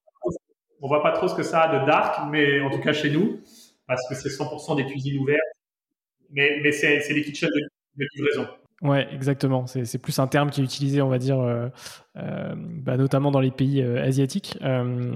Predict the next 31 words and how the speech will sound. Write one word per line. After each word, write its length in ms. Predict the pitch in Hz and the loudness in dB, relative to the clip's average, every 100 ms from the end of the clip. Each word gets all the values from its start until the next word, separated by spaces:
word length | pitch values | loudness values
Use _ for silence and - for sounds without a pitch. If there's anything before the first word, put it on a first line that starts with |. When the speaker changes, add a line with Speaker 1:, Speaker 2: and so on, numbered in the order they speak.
| - | -4
Speaker 2:
est-ce 160 | 143 | -2
que 80 | 185 | -2
tu 160 | 180 151 | -2 0
penses 320 | 170 190 - | 0 0 0
que, 380 | - 160 175 180 - - _ - | 2 4 2 0 -10 -20 _ -4
euh, 580 | 127 117 117 117 117 127 - | 0 0 0 -2 -6 -6 -8
ce, 320 | 135 - 117 | -8 -4 -4
ce 160 | 110 127 | -4 -6
type 260 | - 170 | -2 -2
de, 280 | 139 131 120 | 2 2 2
de, 320 | 120 117 113 120 | 0 -2 -4 -8
de, 240 | 127 131 131 135 - - - _ - | -10 -10 -12 -14 -14 -18 -20 _ -14
de, 300 | 123 117 117 | -10 -8 -8
de, 240 | 123 117 | -8 -8
de 120 | 120 | -6
cuisine, 400 | 120 - 165 202 | -4 0 2 2
justement, 640 | 165 147 - 143 147 180 156 | 2 0 0 2 2 2 2
euh, 60 | |
va 440 | 123 139 151 151 123 | 2 2 4 4 2
se 160 | - | 0
développer, 640 | 127 147 143 143 147 156 - | 2 2 4 2 2 -2 -2
euh, 140 | 131 | -6
dans 160 | 117 117 | -2 -2
les, 540 | 120 117 117 117 120 - _ _ _ | 0 -2 -2 -4 -8 -12 _ _ _
dans 120 | 123 | -4
les, 160 | 120 117 | -2 -2
dans 140 | 117 | 0
les 160 | 123 127 | 2 4
années 180 | 139 147 | 4 4
à 60 | |
venir ? 420 | 127 127 135 - | 2 -2 -6 -10